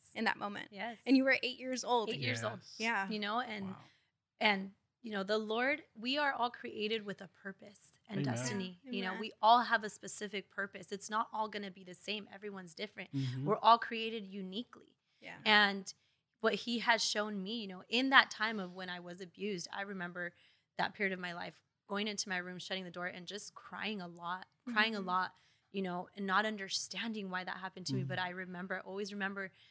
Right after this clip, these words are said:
Speaker 2: being in there and feeling like this just presence that would always come over me, and I would have just a peace,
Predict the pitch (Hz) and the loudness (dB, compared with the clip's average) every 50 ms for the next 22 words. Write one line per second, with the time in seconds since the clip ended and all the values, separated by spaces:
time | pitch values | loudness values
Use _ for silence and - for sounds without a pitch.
0 | _ _ _ _ _ _ _ _ - 226 247 254 254 233 226 214 202 196 190 185 | _ _ _ _ _ _ _ _ 2 4 4 4 4 2 2 2 0 0 0 -2
1 | 175 - 220 208 220 240 240 220 190 185 180 - - 185 175 - - - - _ | -4 -4 -2 -2 0 0 0 0 -2 -2 -2 -4 -6 -6 -6 -6 -8 -10 -12 _
2 | - 269 277 - - - - 226 214 226 247 220 - 214 196 202 190 190 - - | -6 -4 -4 -4 -2 4 6 6 6 6 2 2 4 4 4 4 2 -4 -4 -2
3 | 202 202 220 226 233 208 - - - 214 208 - - 190 185 190 202 196 196 185 | 0 0 0 0 -2 -4 -6 -8 -6 -6 -6 -6 -6 -8 -6 -6 -6 -6 -4 -4
4 | 185 208 185 180 190 185 156 202 202 190 185 - - 208 190 - - - - 208 | -2 -2 -2 -2 -4 -6 -6 -4 -4 -6 -4 -4 -4 -4 -2 -4 -4 -6 -10 -12
5 | - - - 339 359 330 - - | -12 -10 -6 -4 -4 -4 -4 -8